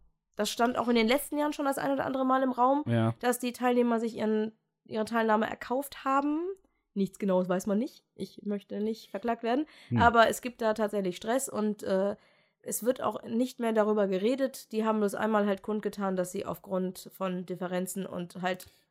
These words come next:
Speaker 2: Die wollten also offensichtlich irgendwie den
Speaker 1: Die wollten nicht zahlen,
Speaker 2: nicht
Speaker 1: scheinbar.
Speaker 2: zahlen, ja.
Speaker 1: Die wollten wohl nicht dafür zahlen. Aber das haben wir nicht gesagt. Ähm, wir wissen's halt nicht. Wir
Speaker 2: Ja.
Speaker 1: mutmaßen, wir spekulieren.
Speaker 2: Hässliche
Speaker 1: Wir
Speaker 2: Geschichte auf jeden Fall.
Speaker 1: Genau.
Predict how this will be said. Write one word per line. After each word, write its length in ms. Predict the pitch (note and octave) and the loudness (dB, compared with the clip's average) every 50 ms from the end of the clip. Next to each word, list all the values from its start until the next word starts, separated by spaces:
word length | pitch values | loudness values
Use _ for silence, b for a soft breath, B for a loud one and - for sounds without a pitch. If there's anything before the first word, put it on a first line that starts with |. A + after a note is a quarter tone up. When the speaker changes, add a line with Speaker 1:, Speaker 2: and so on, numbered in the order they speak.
| _ - | _ -4
Speaker 2:
Die 100 | A2 G#2 | 2 2
wollten 200 | A#2 A#2 - A#2 | 2 2 4 2
also 180 | G2 G2 A2+ | 2 2 0
offensichtlich 480 | A2 - - G#2 A2 - - G#2+ - - | -2 -2 -2 -4 -4 -4 -4 -6 -6 -4
irgendwie 180 | G#2 G2+ G2+ | -4 -2 -2
den 320 | G2 - G2 G2 F#2+ G2 F#2+ | -4 -4 -2 -2 0 0 0
Speaker 1:
Die 120 | G3+ F#3+ G#3 | 0 0 0
wollten 240 | A#3 A3+ A3+ G#3+ | 0 0 2 2
nicht 240 | G#3+ A3 G#3+ - - | 2 2 0 -2 -6
zahlen, 340 | - A3+ F#3+ E3+ E3 D#3+ E3 | -2 0 0 0 0 -2 -4
Speaker 2:
nicht 120 | - - | -4 -4
Speaker 1:
scheinbar. 320 | E3+ - E3 B2 A2 G2+ F2+ | -4 -2 0 0 0 0 0
Speaker 2:
zahlen, 140 | E2+ E2 E2+ | -2 -4 -6
ja. 120 | E2+ E2 | -6 -4
Speaker 1:
Die 140 | E2+ G#3+ G3 | -4 -2 2
wollten 240 | A3+ A#3 A#3 A3+ G3+ | 2 2 2 2 0
wohl 100 | G3+ F#3+ | 2 2
nicht 340 | G#3 G#3+ A#3+ B3+ - - - | 4 4 2 2 0 -4 -6
dafür 200 | G3+ G3 G#3+ G3+ | -4 -4 -4 -6
zahlen. 320 | - - F3 E3 D#3+ D#3+ b b b b b | -4 -2 -2 -2 -2 -4 b b b b b
Aber 160 | - G#3+ A#3 | -2 0 0
das 160 | A3+ A3 - | 0 0 0
haben 120 | A3+ G#3+ G#3+ | 2 2 2
wir 100 | G3+ F#3+ | 4 2
nicht 160 | F#3 F#3 - | 2 -2 -4
gesagt. 460 | - F#3 G#3+ B3 C#4 D4 - _ - - | -8 -4 -4 -4 -4 -4 -8 _ -16 -10
Ähm, 440 | - A3+ A3+ G#3+ A3 G#3+ G#3 G#3 G3 - | -6 -4 -4 -2 -2 -2 -4 -4 -4 -4
wir 160 | A3 G#3 G3 | -2 -2 -2
wissen's 260 | G#3 - G#3 F#3+ - | -2 -4 -4 -6 -6
halt 140 | F#3 - - | -8 -8 -8
nicht. 160 | E3 D#3+ - - - - - | -10 -10 -10 -14 -16 -6 -4
Wir 60 | F#3+ | -2
Speaker 2:
Ja. 100 | G3 G3+ | 0 2
Speaker 1:
mutmaßen, 520 | G#3 A3+ F#3 F#3+ G3+ G#3 G3+ G#3 - G#3+ | 0 0 0 0 0 0 0 0 -2 -4
wir 80 | F#3 F3+ | -4 -4
spekulieren. 480 | - - G3 - F3+ F3 F#3 F#3 F3+ E3+ | -6 -10 -8 -8 -6 -4 -2 2 2 2
Speaker 2:
Hässliche 240 | E3+ F3 F3 B2+ A#2 C3+ | 4 4 2 2 2 2
Speaker 1:
Wir 60 | A2+ | 0
Speaker 2:
Geschichte 360 | A2 G2 - A#2+ A#2 - - F2 | 0 0 0 -2 -2 -2 -6 -6
auf 140 | E2+ - | -6 -6
jeden 140 | E2 D#2 D#2+ | -10 -12 -12
Fall. 120 | - D#2+ - | -10 -4 -2
Speaker 1:
Genau. 380 | A3 G#3 F3 D#3 C3+ - - | 0 2 2 0 0 -4 -8